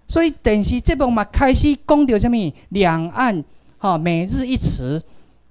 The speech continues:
我实在我看着这我连听都无爱甲听，因为这个物件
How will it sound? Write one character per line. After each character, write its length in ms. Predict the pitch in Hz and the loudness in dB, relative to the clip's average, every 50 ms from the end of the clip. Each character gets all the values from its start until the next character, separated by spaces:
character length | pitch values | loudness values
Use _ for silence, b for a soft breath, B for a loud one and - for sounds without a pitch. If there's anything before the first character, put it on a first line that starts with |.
| - | -10
我 80 | - 285 | -6 -6
实 100 | - - | -4 -4
在 140 | 170 160 185 | -4 -4 -6
我 80 | 247 | -8
看 260 | - - - 285 254 | -10 -8 -6 -4 -4
着 100 | 196 208 | -4 -4
这 120 | 190 - 214 | -4 -6 -4
我 100 | 226 233 | -4 -4
连 260 | 196 - 143 127 127 | -2 -2 -2 -2 -2
听 240 | - - - 202 190 175 | 0 0 0 0 0 -2
都 60 | 135 | -4
无 100 | 127 131 | -4 -4
爱 80 | 151 | -6
甲 100 | 160 147 | -4 -6
听， 300 | 139 - - 147 151 143 143 | -6 -6 -4 -4 -4 -8 -6
因 220 | - 247 254 269 254 | -4 2 4 6 6
为 80 | 226 | 4
这 140 | 202 - 320 | 4 2 4
个 80 | 285 262 | 6 6
物 240 | 226 214 196 185 | 6 6 4 2
件 360 | 160 - 202 202 190 196 196 | 2 0 -2 0 0 0 -2